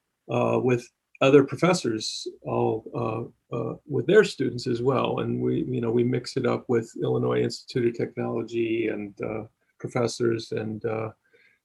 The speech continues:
uh, Northwestern University professors and U I C professors, um, and a few others from other places. And they all have, uh, some, sometimes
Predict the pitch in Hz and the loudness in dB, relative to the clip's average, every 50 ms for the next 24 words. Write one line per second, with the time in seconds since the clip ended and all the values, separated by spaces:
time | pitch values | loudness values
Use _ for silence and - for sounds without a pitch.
0 | _ _ - 131 117 117 113 113 113 113 113 117 120 123 120 117 - 139 123 120 | _ _ -6 -4 -2 -2 -2 -2 -2 -2 -2 2 4 4 4 6 6 6 4 4
1 | 120 - - 127 120 117 117 113 117 117 - 120 117 - 123 - 117 113 110 - | 4 2 2 2 2 2 4 2 0 0 0 -2 -4 -4 -6 -4 -4 -4 -2 -2
2 | 123 113 127 123 117 117 120 120 117 113 110 110 - 123 120 117 - 117 117 - | -2 -2 0 0 0 2 2 2 2 2 0 -2 -2 -4 -6 -4 -6 -8 -6 -4
3 | 120 113 113 - 120 117 110 110 - - - - _ _ _ _ _ _ _ _ | -4 -4 -4 -4 -4 -4 -4 -6 -8 -14 -18 -20 _ _ _ _ _ _ _ _
4 | _ _ _ _ - 117 117 113 113 117 113 113 113 113 113 127 175 - 175 185 | _ _ _ _ -4 -2 -2 -2 -2 -2 -2 -4 -4 -4 -6 -8 -6 -2 0 2
5 | 185 165 - - 175 143 135 131 123 131 123 120 - - 127 120 120 117 123 120 | 2 2 4 6 8 8 8 8 6 6 4 4 2 -2 0 0 2 2 0 0
6 | - - 120 113 113 110 - - 117 107 - - - - - - 131 131 127 127 | 0 0 0 2 0 0 -2 -6 -6 -6 -8 -10 -14 -10 -8 -6 -4 -2 -2 0
7 | 127 123 120 120 120 117 117 123 123 117 117 117 113 113 - _ _ - - 120 | 0 2 2 2 2 0 0 -2 0 0 0 -2 -2 -6 -12 _ _ -10 -8 -8
8 | 117 113 117 - - 117 113 - _ - - - - 120 120 127 131 120 120 113 | -8 -8 -10 -10 -10 -10 -10 -12 _ -12 -2 0 0 0 0 0 -2 -2 -2 -4
9 | - | -8